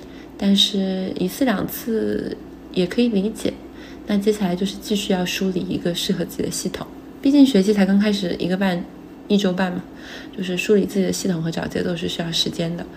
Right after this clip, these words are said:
所以，而且也可能需要更好的张弛有度的来规划。嗯，所以好的，吸取教训，然后无罪释放。啊，还有三条，哇，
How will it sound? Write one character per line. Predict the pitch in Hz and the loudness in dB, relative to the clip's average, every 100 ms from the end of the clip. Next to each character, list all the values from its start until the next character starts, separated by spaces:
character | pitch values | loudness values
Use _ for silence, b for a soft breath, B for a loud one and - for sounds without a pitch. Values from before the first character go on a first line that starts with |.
| B B B B | B B B B
所 | - - | -6 0
以， | 165 165 170 - - | 0 0 0 -2 -2
而 | 185 | 0
且 | 185 | 0
也 | 165 | 0
可 | 170 165 | 0 0
能 | 160 160 190 - - | 0 -2 -6 -8 -10
需 | - - | -8 0
要 | 180 185 | 0 2
更 | 226 | 2
好 | 202 - | 2 -2
的 | - | -4
张 | - 196 202 | -2 2 4
弛 | - | 4
有 | 170 165 | 2 2
度 | 208 | 2
的 | 202 180 | 2 0
来 | 175 170 - | -2 -6 0
规 | 202 | 0
划。 | 202 - - - - - - - - - - - - | 0 -4 -8 -16 -16 -16 -16 -16 -16 -16 -16 -14 -4
嗯， | 175 165 165 - - 175 - - - - - - - - - B B B B | 0 0 0 -2 -4 -6 -8 -12 -12 -12 -12 -14 -14 -8 -8 B B B B
所 | - 190 | -2 2
以 | 185 180 180 | 4 2 2
好 | 170 | 2
的， | 190 185 - | 2 0 -6
吸 | - | -4
取 | 220 185 | -2 2
教 | 208 190 | 4 4
训， | 185 185 185 | 2 -2 -2
然 | 190 | -2
后 | 165 170 180 | -2 -2 -2
无 | |
罪 | 165 180 | -2 -2
释 | - 175 | -2 -2
放。 | - - - - B B B B B B B B B B B B B | -4 -6 -14 -16 B B B B B B B B B B B B B
啊， | 247 262 B B B B B B | 0 2 B B B B B B
还 | - | 4
有 | 202 208 | 6 6
三 | 208 233 247 | 6 6 6
条， | 254 - - - | 6 -4 -8 -4
哇， | 208 | -2